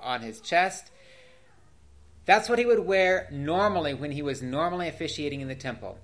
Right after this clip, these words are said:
But on this special day, he would take off that, that high priestly robe and put on plain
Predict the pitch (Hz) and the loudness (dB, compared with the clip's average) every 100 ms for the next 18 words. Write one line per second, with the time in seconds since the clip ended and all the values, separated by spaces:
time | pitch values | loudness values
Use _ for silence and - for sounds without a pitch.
0 | - - - 156 170 175 170 - 202 202 | -20 -20 2 4 4 0 -4 0 0 2
1 | 240 214 170 127 135 123 120 185 202 214 | 0 2 2 2 -2 -8 -4 0 2 4
2 | 208 208 175 - - - - - - 151 | 2 2 -2 -4 -20 -20 -20 -20 0 4
3 | 147 139 - - 151 185 190 190 185 190 | 4 2 -6 -10 0 0 0 -4 -4 -4
4 | 185 151 120 123 123 180 160 143 135 - | 0 2 2 0 -6 -4 -2 -2 -6 -10
5 | 165 180 190 196 | -4 -2 -2 -6